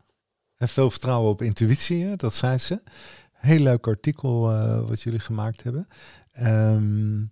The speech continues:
op een gegeven moment dan, eh, krijgt ze problemen. Ze woont in Italië. Ze heeft daar een olijfboomgaartje en, eh, ze is er aan het werk. En ondertussen heeft ze ook nog een zwervend bestaan, denk ik. Maar, eh, haar netvlies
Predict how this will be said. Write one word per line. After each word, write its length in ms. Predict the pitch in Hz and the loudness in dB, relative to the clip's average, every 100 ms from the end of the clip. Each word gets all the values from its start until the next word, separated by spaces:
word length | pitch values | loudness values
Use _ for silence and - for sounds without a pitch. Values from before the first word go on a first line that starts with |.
| _ _ _ _ _ _ | _ _ _ _ _ _
op 120 | - 123 | -6 -2
een 60 | |
gegeven 320 | 120 147 - | 2 0 0
moment 220 | 135 120 - | 0 -2 -2
dan, 400 | 110 110 110 110 | -2 -2 -4 -4
eh, 80 | 107 | -4
krijgt 220 | - 113 | -4 -6
ze 80 | - | -6
problemen. 600 | - 110 107 120 123 135 | -8 -4 0 2 2 -2
Ze 100 | 120 | -4
woont 220 | 98 104 107 | -4 -4 -4
in 120 | 98 | -4
Italië. 640 | 98 120 117 117 113 117 117 _ _ _ _ _ 104 | -4 -4 -2 -2 -2 -4 -8 _ _ _ _ _ -10
Ze 100 | 98 | -6
heeft 140 | 98 | -6
daar 140 | 95 95 | -6 -8
een 100 | 92 | -6
olijfboomgaartje 1300 | 95 101 113 101 104 104 - 104 101 - 107 101 104 | -6 -4 -6 -4 -4 -4 -4 -4 -4 -6 -6 -6 -6
en, 360 | 95 90 90 | -6 -6 -6
eh, 260 | 87 90 92 | -6 -6 -6
ze 100 | - | -8
is 100 | - | -12
er 120 | - | -10
aan 120 | 92 | -8
het 120 | 95 95 | -8 -2
werk. 360 | 120 120 110 | 0 0 -2
En 60 | 104 | -8
ondertussen 680 | 95 92 - 98 - 92 | -8 -8 -10 -10 -8 -6
heeft 200 | 90 98 | -6 -6
ze 240 | - 95 90 | -8 -10 -8
ook 180 | 95 101 | -10 -6
nog 160 | 95 | -4
een 240 | 98 92 90 | -4 -4 -4
zwervend 460 | 87 92 92 98 | -2 -2 -2 -6
bestaan, 440 | 92 90 110 113 110 | -6 -4 -4 -2 -2
denk 240 | 107 110 | -2 -2
ik. 200 | 131 - - - - - | -6 -8 -20 -20 -20 -12
Maar, 300 | - 113 123 - - - _ _ | 2 4 4 -2 -20 -20 _ _
eh, 120 | - 113 110 101 | -2 2 4 2
haar 140 | 113 | 2
netvlies 580 | 113 113 - - 92 - | 4 2 0 -4 -4 -4